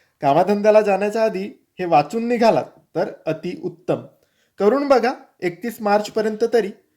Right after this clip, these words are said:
वाटलं तर पुढे कंटिन्यू ठेवा.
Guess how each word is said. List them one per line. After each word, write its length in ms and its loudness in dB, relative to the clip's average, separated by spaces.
वाटलं 420 -2
तर 40 -10
पुढे 320 -2
कंटिन्यू 480 -6
ठेवा. 260 -2